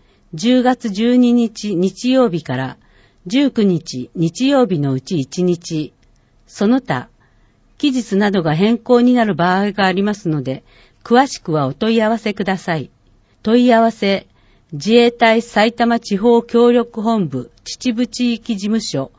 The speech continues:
電話ゼロ四九四二二の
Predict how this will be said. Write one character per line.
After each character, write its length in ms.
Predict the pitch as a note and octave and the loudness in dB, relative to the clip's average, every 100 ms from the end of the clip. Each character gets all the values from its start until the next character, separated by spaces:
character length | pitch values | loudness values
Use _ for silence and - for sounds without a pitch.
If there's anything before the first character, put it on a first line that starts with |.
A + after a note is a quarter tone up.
| _ _ _ - | _ _ _ -4
電 280 | F#3+ A3+ G#3+ | -2 0 0
話 260 | G3 G3 _ _ _ - | -2 -4 _ _ _ -14
ゼ 180 | D3+ G#3 | -2 2
ロ 140 | A#3+ B3+ | 4 2
四 260 | C4+ A#3 | 2 -2
九 300 | - - A3 | -4 -4 -2
四 340 | G#3+ G3+ C3+ - _ _ _ - | 0 -2 -4 -8 _ _ _ -6
二 300 | G3+ B3+ C4+ | 2 4 4
二 260 | C4+ C4 G#3 | 4 2 0
の 220 | C#3 | -2